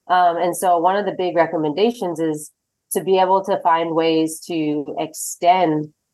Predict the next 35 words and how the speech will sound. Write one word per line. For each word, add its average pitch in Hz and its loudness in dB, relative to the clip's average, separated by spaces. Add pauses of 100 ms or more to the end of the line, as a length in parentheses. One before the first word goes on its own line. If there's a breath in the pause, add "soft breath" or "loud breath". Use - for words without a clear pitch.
(140)
um, 151 4
some 170 4
of 160 2
the 156 -2
current 160 -4
policies 156 0
and, 147 0
and 143 -2
resources 160 2
to 175 -2
at 165 0
least 247 0
be 285 -4
able 208 2
to 170 0
provide 156 -2
some 143 -8
guidance 135 -2
to 151 -4
athletes 143 2
to 160 -2
understand 160 2
that, 151 0 (420)
uh, 151 2
time 170 0
is 165 -2
limited, 160 0
finances 147 -2
are 147 0
limited 143 0
in 143 0
athletic 143 0
departments, 165 -2
but, 156 2 (380)
um, 151 2